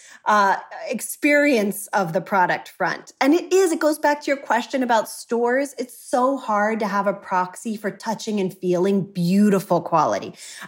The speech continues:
I'm wearing a sweater right now, and it's this really beautiful, soft, soft Italian yarn that's machine washable that feels like, oh my gosh,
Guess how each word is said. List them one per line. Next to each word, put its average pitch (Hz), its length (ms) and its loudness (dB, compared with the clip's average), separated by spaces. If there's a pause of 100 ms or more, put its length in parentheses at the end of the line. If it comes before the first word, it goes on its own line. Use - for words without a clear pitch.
I'm 226 140 4
wearing 254 240 4
a 240 80 2
sweater 220 420 2
right 208 220 2
now, 185 320 2
and 196 160 0
it's 196 200 -4
this 208 340 -6
really 262 420 2
beautiful, 226 500 0
soft, 202 600 0 (120)
soft 226 540 2
Italian 214 760 2 (320)
yarn 175 600 4 (260)
that's 190 200 -2
machine 247 400 4
washable 196 580 4
that 196 180 2
feels 233 640 2
like, 208 500 0
oh 226 240 4
my 220 140 4
gosh, 185 460 2